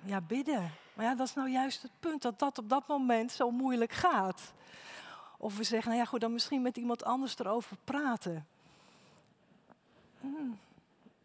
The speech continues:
dat is ook niet altijd wat je meteen doet.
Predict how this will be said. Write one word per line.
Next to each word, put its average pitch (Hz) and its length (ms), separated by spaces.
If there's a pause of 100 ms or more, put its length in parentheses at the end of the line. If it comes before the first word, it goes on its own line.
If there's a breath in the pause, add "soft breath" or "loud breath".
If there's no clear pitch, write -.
(120)
dat - 180
is 233 140
ook - 160
niet 277 200
altijd 202 420
wat 180 180
je 175 100
meteen 165 460
doet. 156 500